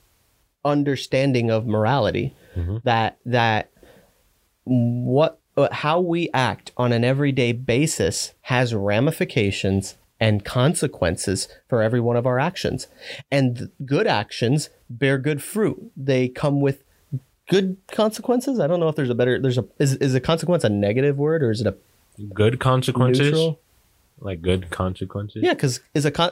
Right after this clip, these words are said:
Speaker 1: consequence has, like, a negative connotation
Speaker 2: Yeah,
Speaker 1: to it. Is
Speaker 2: it
Speaker 1: there another word for it?
Speaker 2: I, I don't know. I think consequence is just, yeah, it's neutral. So you can say good consequences, 'cause I think consequence just means the result of
Speaker 1: Yeah.
Speaker 2: something.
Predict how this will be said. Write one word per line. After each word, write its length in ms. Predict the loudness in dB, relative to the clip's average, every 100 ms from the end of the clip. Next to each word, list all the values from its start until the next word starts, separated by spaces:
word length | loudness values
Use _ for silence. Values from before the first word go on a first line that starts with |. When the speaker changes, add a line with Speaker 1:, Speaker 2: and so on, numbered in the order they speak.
| 0
Speaker 1:
consequence 460 | -2 0 -2 -2
has, 160 | 0 0
like, 120 | 2
a 40 | 0
negative 460 | 2 2 2 0
connotation 500 | 0 0 2 2 4
Speaker 2:
Yeah, 160 | 4 4
Speaker 1:
to 60 | 4
it. 80 |
Is 120 | 2 2
Speaker 2:
it 20 |
Speaker 1:
there 100 | 2
another 300 | 0 0 0
word 280 | 0 -2 -2
for 220 | -2 0
it? 160 | -2 -6 -2
Speaker 2:
I, 220 | 0 2
I 40 | 2
don't 120 | 4
know. 180 | 2 4
I 120 | 2
think 200 | 2 2
consequence 560 | 2 2 2 2 2
is 140 | 2 2
just, 180 | 2 4
yeah, 180 | 4
it's 200 | 2 2
neutral. 340 | 2 2 2 2
So 140 | 2
you 80 | 2
can 100 | 2
say 160 | 2 2
good 220 | 2 2
consequences, 640 | 2 0 2 2 2 0
'cause 120 | 2 2
I 100 | 2
think 180 | 0
consequence 480 | 0 0 0 0 0
just 220 | 0 -4
means 240 | -4 -8 -6
the 100 | -6
result 480 | -6 -4 -4 -4 -6
of 160 | -4 0
Speaker 1:
Yeah. 260 | 2 2
Speaker 2:
something. 200 | 0 -4